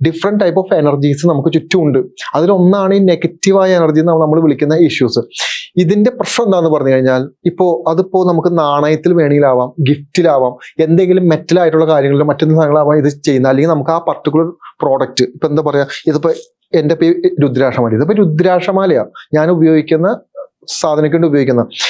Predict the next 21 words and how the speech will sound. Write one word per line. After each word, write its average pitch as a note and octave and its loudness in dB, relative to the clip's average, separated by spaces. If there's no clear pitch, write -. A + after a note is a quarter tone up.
എനിക്ക് F3 0
ഇതിൽ G3 0
വേണമെങ്കിലും F3+ 2
എനിക്ക് E3+ 2
എൻ്റെ D#3+ 2
ഈ F3 2
പറയുന്ന D#3 0
നെഗറ്റീവായ D#3 0
എനർജി C#3+ 0
നമുക്ക് D3 0
പുഷ് D3 0
ചെയ്യാം. C#3 0
പുഷ് D#3 0
ചെയ്ത് G3+ 2
വെച്ചിട്ട് F#3 0
ഞാൻ F3 2
ഗായത്രിക്ക് D3+ 0
തന്നാൽ E3 2
അടുത്ത D3 -2
നിമിഷം F#3 2
മുതൽ F3 0